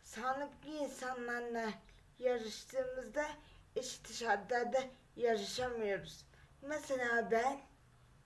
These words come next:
genel kültür, genel yetenek,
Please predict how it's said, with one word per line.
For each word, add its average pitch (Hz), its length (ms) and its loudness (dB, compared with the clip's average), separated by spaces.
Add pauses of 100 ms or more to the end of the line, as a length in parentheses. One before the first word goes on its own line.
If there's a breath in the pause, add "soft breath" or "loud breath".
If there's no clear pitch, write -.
(120)
genel 277 480 4
kültür, 254 440 -8
genel 247 520 0
yetenek, 254 680 -2